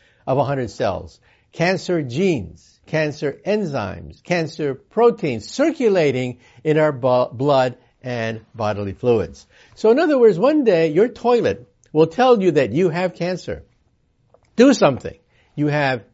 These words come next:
ten years to do it. So in other words, ladies and gentlemen, what I'm trying to tell you is, in the future, the word tumor will disappear from the English language. We will have years of warning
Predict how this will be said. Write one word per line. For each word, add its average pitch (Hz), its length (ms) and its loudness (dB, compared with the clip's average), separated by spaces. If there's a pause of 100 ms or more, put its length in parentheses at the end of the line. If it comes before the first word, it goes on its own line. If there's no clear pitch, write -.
ten 202 240 2
years 151 300 0
to 113 100 -8
do 101 160 -2
it. 76 120 -12 (640)
So - 160 2
in 240 60 6
other 277 200 6
words, 196 480 4
ladies 185 360 2
and 202 100 0
gentlemen, 113 480 -2 (280)
what 104 120 -6
I'm 151 140 -2
trying 208 180 -2
to 196 80 -2
tell 185 300 -4
you 156 100 -2
is, 123 500 -4 (520)
in 131 160 -2
the 214 100 6
future, 147 720 -4
the 135 100 -2
word 127 360 -2
tumor 113 420 -2 (680)
will 127 200 0
disappear 117 1000 0 (500)
from 120 220 0
the 123 180 -4
English 107 500 -6
language. - 680 -14 (840)
We 151 180 2
will 156 180 2
have 135 360 -2
years 220 720 2
of 202 140 2
warning 151 600 -6